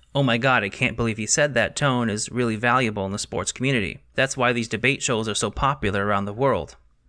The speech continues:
You've got one guy speaking facts and the other guy saying random crazy shit, and everybody's like, 'Oh, I can't believe that dude just said that.' That type of on-air personality has gotten really big in today's society." End quote.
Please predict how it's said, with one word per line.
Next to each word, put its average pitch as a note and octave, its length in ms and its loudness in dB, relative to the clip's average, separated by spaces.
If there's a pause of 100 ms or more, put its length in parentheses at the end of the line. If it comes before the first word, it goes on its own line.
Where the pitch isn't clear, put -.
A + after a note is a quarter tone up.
You've A#2+ 160 -10
got A2+ 180 0
one A#2+ 180 0
guy A#2 180 2
speaking A2+ 400 -2
facts C3+ 480 -2
and A2 120 -6
the A#2+ 60 0
other A#2+ 140 -2
guy A2 220 2
saying A2 360 -2
random G#2+ 280 -4
crazy G#2+ 360 -4
shit, E3 400 -2 (300)
and C3 100 -4
everybody's A#2+ 460 2
like, G#2 200 -4 (280)
'Oh, C3 160 4
I B2 60 4
can't D3+ 260 0
believe C3+ 260 2
that B2 180 2
dude B2 200 0
just A#2+ 180 0
said D#3+ 200 2
that.' F2+ 260 -4 (340)
That C3+ 200 2
type D3 260 0
of G#2+ 180 0
on-air B2+ 360 2
personality A#2 800 0
has A#2 120 -2
gotten G#2+ 340 0
really A2 240 -2
big G2 280 -2
in G2 40 -8
today's G2+ 360 -4
society." A#2 560 -2 (600)
End A#2+ 200 -2
quote. - 240 -6